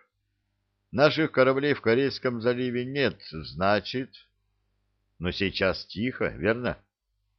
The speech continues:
Снова тихо. Показалось, да? Полк снова был готов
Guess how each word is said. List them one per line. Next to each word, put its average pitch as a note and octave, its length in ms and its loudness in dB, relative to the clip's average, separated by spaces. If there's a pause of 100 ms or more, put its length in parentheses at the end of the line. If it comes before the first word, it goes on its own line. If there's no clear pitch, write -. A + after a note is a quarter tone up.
(180)
Снова C#3 420 2
тихо. C2+ 380 -8 (440)
Показалось, G#2 800 0
да? B2+ 300 2 (2000)
Полк F3+ 360 6 (240)
снова C#3 720 2 (100)
был G2+ 260 2
готов F#2+ 420 0